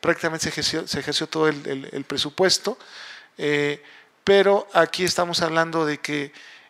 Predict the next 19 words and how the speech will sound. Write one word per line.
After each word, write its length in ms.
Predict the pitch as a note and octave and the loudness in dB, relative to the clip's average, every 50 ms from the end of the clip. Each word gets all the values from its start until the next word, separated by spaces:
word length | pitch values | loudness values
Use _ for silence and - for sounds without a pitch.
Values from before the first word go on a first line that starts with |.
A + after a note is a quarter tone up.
| _ _ | _ _
eh, 340 | - - E3 D3+ D3 D3+ F3 F#3+ | -10 -6 -4 -4 -2 -4 -4 -4
no, 100 | F#3 G3 | -6 -6
no 160 | G3 F#3+ F#3+ | -4 -4 -4
sé, 140 | F3 - F3+ | -4 -4 -4
vamos 240 | F#3+ G3+ G#3+ G#3 - | -2 -2 -2 -2 -2
con 120 | - F3 | -6 -6
la 60 | D#3 | -6
siguiente, 340 | - - D#3 E3 E3 D#3+ E3 | -6 -6 -8 -8 -10 -10 -12
me 120 | D#3 D3 | -14 -12
parece 260 | C#3 - D#3 D#3 - E3 | -10 -10 -8 -8 -10 -12
que 120 | - D#3+ | -12 -14
es 40 | D#3+ | -14
más, 440 | D#3+ D#3 D3+ - - - - - E3+ E3+ | -12 -10 -10 -10 -8 -10 -12 -14 -14 -14
más 280 | D#3+ D#3 D#3+ - - | -12 -12 -12 -12 -12
ilustrativa, 560 | D#3 D3 C#3 - - C#3+ - - E3 E3 D#3 D3+ | -14 -12 -10 -10 -10 -10 -10 -8 -8 -8 -8 -10
por 160 | - D3+ C#3+ | -10 -12 -12
favor. 400 | - - D3+ D3+ E3+ F#3 F#3+ - - - - - - - - - - - | -12 -10 -8 -8 -8 -8 -10 -12 -16 -20 -20 -20 -20 -20 -20 -20 -14 -6
Ahí 140 | - F3 F3 | -6 -4 -4
tenemos 680 | - F3+ E3+ E3+ E3+ E3+ E3+ E3 - - - - - | -4 -4 -4 -4 -4 -6 -4 -4 -2 -2 -4 -4 -6